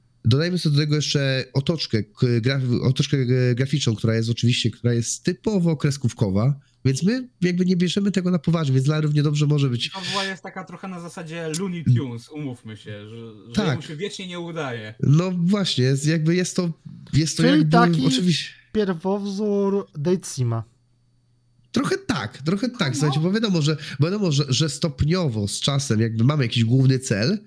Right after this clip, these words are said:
Speaker 1: E, nie pamiętam nawet jaki był już cel w tych Larych nowych, bo grałem w nie, nawet je recenzowałem, ale nie pamiętam jaki był ich cel, powiem szczerze. Jaka była fabuła, bo była tak świetna, słuchajcie, była tak świetna, że nie pamiętam już. Wiem, że była żartobliwa na pewno. I powiedzmy, że jeśli mie-, i powiedzmy, że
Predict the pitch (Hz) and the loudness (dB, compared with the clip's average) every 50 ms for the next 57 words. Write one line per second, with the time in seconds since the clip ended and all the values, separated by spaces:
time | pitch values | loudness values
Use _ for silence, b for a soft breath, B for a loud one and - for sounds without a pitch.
0 | b b b b b b b 107 113 113 127 139 139 160 156 139 127 113 113 113 | b b b b b b b 0 2 4 2 2 2 0 0 2 2 2 2 2
1 | 107 110 - 120 113 113 113 110 - - - 127 120 113 107 92 92 101 104 107 | 2 2 2 4 4 4 4 2 0 -2 0 0 0 0 0 0 2 2 2 4
2 | 110 107 - 110 95 110 113 117 113 104 95 98 107 110 101 98 90 87 92 92 | 2 2 2 2 2 2 2 2 2 0 0 2 2 2 2 0 0 0 0 0
3 | 120 156 143 104 92 92 95 95 98 98 95 104 107 101 104 101 - - 104 98 | 2 2 2 2 2 2 2 2 4 4 4 2 2 2 0 0 0 0 0 0
4 | 98 104 120 120 101 90 92 92 - B B B B B B B B - 107 110 | 2 2 4 4 4 4 4 2 0 B B B B B B B B 0 2 2
5 | 120 131 - 143 127 110 104 113 101 113 113 131 151 147 127 - 135 - - 143 | 2 2 2 2 0 2 2 2 2 4 4 4 4 2 2 0 0 2 2 2
6 | 135 139 131 123 120 117 - - - 120 104 90 113 120 175 - B B B B | 2 2 0 0 0 0 0 0 0 0 0 0 0 0 -2 -4 B B B B
7 | B 113 135 139 131 151 135 139 139 135 151 139 120 120 113 110 117 120 131 143 | B -2 -2 0 0 0 0 0 0 0 0 0 0 0 2 2 4 4 4 2
8 | 143 156 170 - - - - - 120 117 117 - - 107 104 101 95 - 110 113 | 2 0 -2 -2 -2 0 0 0 0 -2 -2 0 2 2 2 2 2 0 0 0
9 | 110 127 120 - 131 123 120 113 110 113 113 110 110 107 104 101 95 98 95 104 | 0 0 0 0 0 0 2 2 2 2 2 2 2 2 2 2 2 4 2 2
10 | 131 160 - - 147 131 147 170 165 165 156 143 143 143 139 127 - _ _ _ | 2 2 0 2 2 2 2 2 2 0 0 0 0 0 0 -2 -6 _ _ _
11 | - 117 110 131 135 131 131 - 131 113 117 113 98 92 87 95 92 - 92 90 | -2 0 0 0 0 -2 -2 -2 0 2 2 2 2 2 0 0 0 2 2 2
12 | 85 98 120 165 - - _ _ _ _ _ _ _ _ _ _ _ _ _ _ | 2 2 2 0 0 -4 _ _ _ _ _ _ _ _ _ _ _ _ _ _
13 | _ _ _ _ _ - 131 123 135 156 165 156 160 170 156 156 156 147 - 147 | _ _ _ _ _ -2 0 2 2 2 2 2 2 2 4 4 2 2 2 2
14 | 143 147 139 - 143 147 143 139 151 156 147 156 151 135 143 143 143 139 | 2 2 2 2 2 2 2 2 0 0 2 2 2 4 4 2 2 2